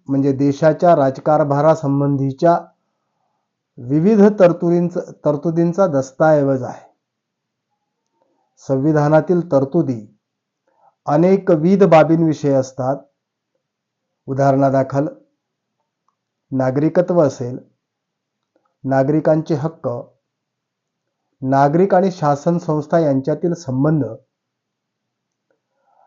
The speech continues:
आणि कायद्याचे जे विषय शासनाने करायचे असतात, निवडणुका, शासन मर्यादा,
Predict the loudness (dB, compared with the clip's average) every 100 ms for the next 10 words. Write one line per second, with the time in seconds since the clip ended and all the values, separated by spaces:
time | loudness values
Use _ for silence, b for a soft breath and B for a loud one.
0 | _ _ _ _ _ _ _ _ _ _
1 | _ 0 4 4 6 4 2 -4 _ _
2 | _ _ _ _ _ -2 2 4 4 2
3 | 2 0 0 0 2 2 0 0 -2 0
4 | 0 2 2 0 2 2 4 4 4 2
5 | -4 -6 -6 -12 _ _ _ _ _ _
6 | _ _ _ _ _ -8 -4 0 2 2
7 | 2 0 0 -4 -12 _ _ _ _ _
8 | _ -6 -4 -2 0 0 0 -2 -6 -10
9 | -12